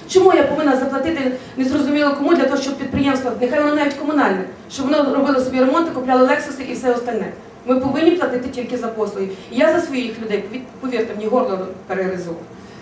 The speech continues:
Е, наступне, звичайно, е, це було проведення порівняльних характеристик на, е, на основі біному. Далі, е, ми, е, я розказувала їм протягом півроку про те, що ми можемо зробити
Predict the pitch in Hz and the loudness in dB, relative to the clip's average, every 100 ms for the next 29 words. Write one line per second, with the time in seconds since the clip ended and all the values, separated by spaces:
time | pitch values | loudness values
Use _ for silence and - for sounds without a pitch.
0 | - - - - 220 226 269 381 330 - | -20 -20 -20 -4 0 2 2 2 2 2
1 | - 320 302 294 269 262 302 - 269 285 | 2 2 2 2 2 2 0 -2 0 2
2 | 269 262 254 302 294 277 277 262 277 262 | 2 0 0 2 2 2 0 0 2 4
3 | 254 - 262 247 277 254 247 285 277 254 | 4 2 2 2 2 2 0 -4 -6 2
4 | 262 247 247 240 - 247 262 269 262 269 | 2 4 2 2 0 0 2 2 0 2
5 | 262 254 254 247 - - - - - - | 4 6 4 -2 -8 -16 -20 -20 -20 -16
6 | - 254 262 262 254 - - - - - | 0 4 4 2 0 -4 -14 -18 -14 -4
7 | 233 233 233 247 294 285 277 247 240 240 | 2 4 6 6 4 4 4 6 6 6
8 | 285 277 285 311 277 247 233 226 247 277 | 4 4 2 2 2 2 -2 -4 0 0
9 | 262 247 240 247 254 320 320 - 240 285 | 0 -2 0 2 2 2 0 -2 -4 -2
10 | 277 262 254 254 254 294 226 220 190 202 | -2 0 2 4 4 4 2 0 -6 -6
11 | 190 - 349 - | 0 4 4 2